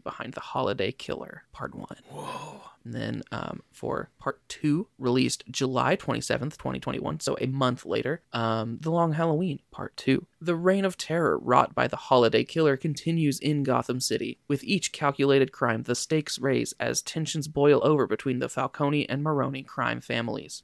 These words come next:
Speaker 1: As Batman, James Gordon, and Harvey Dent race to solve the deadly puzzle,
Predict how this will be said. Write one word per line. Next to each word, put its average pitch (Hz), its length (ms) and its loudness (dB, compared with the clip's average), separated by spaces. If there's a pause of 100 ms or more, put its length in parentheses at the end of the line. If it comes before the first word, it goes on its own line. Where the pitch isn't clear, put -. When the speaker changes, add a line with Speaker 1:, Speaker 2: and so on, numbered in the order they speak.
Speaker 1:
As 117 180 -4
Batman, 135 580 0
James 123 320 -2
Gordon, 123 360 2
and 113 140 -8
Harvey 131 340 0
Dent 131 280 0
race 131 240 2
to 151 100 -6
solve 156 300 2
the - 100 -6
deadly 104 300 -4
puzzle, 131 440 -4